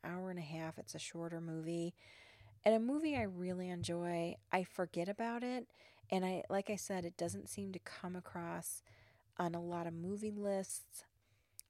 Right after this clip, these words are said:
or, um, you know, like, movie podcasts, things like that. I will recommend, um, this time of year is one of my favorite times of year to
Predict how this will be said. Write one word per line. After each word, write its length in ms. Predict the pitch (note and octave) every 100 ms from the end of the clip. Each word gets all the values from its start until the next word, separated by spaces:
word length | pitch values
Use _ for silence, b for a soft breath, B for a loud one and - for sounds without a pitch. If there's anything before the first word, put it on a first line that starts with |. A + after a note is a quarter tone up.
| _ -
or, 560 | F3+ E3+ E3 E3 E3 - -
um, 500 | D#3+ D#3+ D#3 D#3+ D#3+ _ _ _ _ _ _ _ _ _ _ _ _ _ - - - - _ _ _ - - - - - -
you 160 | G3+ F#3
know, 260 | F3 E3 D#3
like, 260 | D#3 - - _
movie 320 | G3+ G#3 G3+
podcasts, 680 | F#3+ F#3 F3 - F3 E3 D#3+
things 340 | - E3 D#3 D#3
like 180 | D#3 -
that. 260 | - - - - - - - _ _ _ _ _ _ _ _ - B B B B -
I 80 |
will 240 | C#4 D#4 F4
recommend, 760 | D#4+ D#4 B3 G#3 G#3 G#3 G#3 -
um, 460 | F#3 F#3 F3+ F3 F3 - _ -
this 180 | G#3 G#3
time 260 | - A3+
of 60 | G#3
year 400 | G3 G3 G3 G3 -
is 220 | F3 E3+
one 100 | F3+
of 80 | F3
my 100 | E3+
favorite 300 | F#3 F3+ E3
times 280 | F#3 F3
of 120 | F3 E3+
year 340 | E3+ E3+ E3+
to 500 | - F3+ E3 E3 E3